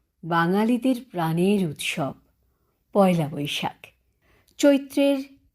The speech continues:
নিদাগ শেষে নববর্ষের প্রস্তুতি।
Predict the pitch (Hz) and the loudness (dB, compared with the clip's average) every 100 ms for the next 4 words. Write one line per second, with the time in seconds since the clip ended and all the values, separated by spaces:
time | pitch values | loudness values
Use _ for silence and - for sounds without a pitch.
0 | _ _ 190 202 226 240 240 - 208 202 | _ _ -2 2 2 2 -2 -4 -2 -2
1 | 233 262 262 _ _ _ _ _ 190 180 | -2 -2 -4 _ _ _ _ _ -2 0
2 | 196 196 226 220 - 214 165 160 - - | 0 0 0 -2 -4 -4 -4 -8 -12 -14
3 | 156 - | -14 -12